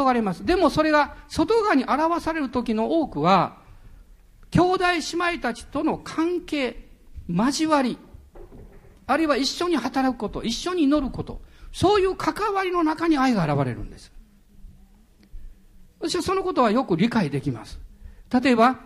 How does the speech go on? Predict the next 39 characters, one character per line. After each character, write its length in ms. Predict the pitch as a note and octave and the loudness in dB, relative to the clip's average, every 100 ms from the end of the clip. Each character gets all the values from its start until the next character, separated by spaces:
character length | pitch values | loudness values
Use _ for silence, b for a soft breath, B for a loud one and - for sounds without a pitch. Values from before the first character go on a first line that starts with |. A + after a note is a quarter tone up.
| - | 2
誰 220 | A3 A#3+ | 4 4
か 80 | A3 | 4
を 80 | G3+ | 2
見 100 | G3 | 4
て 140 | G#3 | 2
い 100 | G#3+ | 0
て、 280 | G3 F3 - | 0 -2 -2
何 220 | G3+ A3 A3+ | -2 0 0
か 100 | G#3 | 0
の 80 | |
人 140 | G3+ G3+ | 0 -2
た 60 | |
ち 20 | F#3 | -4
が 80 | |
一 160 | F3+ A#3 | -4 -2
つ 60 | G#3+ | -4
の 100 | F#3+ | -4
こ 100 | F#3+ | -2
と 60 | |
を 40 | F3+ | 0
や 80 | A#3 | 0
っ 20 | |
て 100 | B3+ | -2
い 60 | |
た 100 | B3 | -2
と 80 | E3 | -4
し 100 | D3 | -4
ま 140 | B2+ A#2 | -4 -6
す。 140 | - b b | -12 b b
お 80 | E3 | -2
互 300 | F3+ E3 D#3 | 0 2 2
い 40 | |
が 100 | C#3+ | -2
励 200 | F3 B3 | -4 -2
ま 120 | C4+ | -4
し 100 | C4+ | -2
合 60 | C4 | -6
っ 60 | B3 | -6
て、 260 | G#3+ - | -12 -12